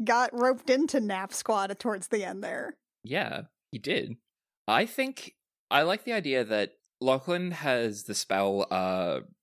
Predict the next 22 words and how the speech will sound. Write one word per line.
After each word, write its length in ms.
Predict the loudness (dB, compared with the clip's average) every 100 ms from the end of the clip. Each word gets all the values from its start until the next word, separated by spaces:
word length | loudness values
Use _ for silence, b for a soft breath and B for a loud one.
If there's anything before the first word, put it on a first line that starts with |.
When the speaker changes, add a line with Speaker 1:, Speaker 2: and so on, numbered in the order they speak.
| _
Speaker 2:
Produce 280 | -10 -6 -6
Flame. 480 | -2 -4 -4 -8 -12 _ _ _
So 220 | -2 0
he 200 | 0 -2
makes 300 | -2 -2 -4
fireballs 600 | -2 2 2 2 0 -2 -2
and 140 | -4
he 100 | -6
throws 440 | -6 -4 -4 -4 -6
them 340 | -6 -4 -8 -12 _ _ _
off 300 | -4 -4 -4 -8
the 80 |
side 320 | -6 -2 -2 -2
of 80 |
the 80 | -4
ship, 380 | -4 -2 -2 -4 _ _ _ _ _
and 180 | -4 -4
Artie 280 | 0 0 0
gets 240 | -2 -4
to 80 | -8
shoot 340 | -8 -6 -6 -4
at 160 | -6